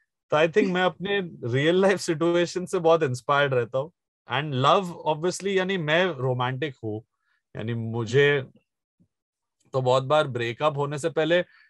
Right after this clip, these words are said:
डेट ही नहीं किया लोगों ने सोच के कि भाई बहुत प्यार कर सकता है ये आदमी, इससे दूर रहो।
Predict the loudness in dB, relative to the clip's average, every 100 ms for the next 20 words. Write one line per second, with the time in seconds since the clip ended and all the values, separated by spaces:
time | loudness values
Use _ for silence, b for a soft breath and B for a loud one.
0 | _ 0 2 2 2 0 -2 0 2 2
1 | 0 0 -4 -6 -6 -6 -4 0 2 2
2 | 0 0 -2 0 0 0 -2 -4 -4 -2
3 | 2 4 4 0 -4 -2 -2 -2 0 -2
4 | -2 -6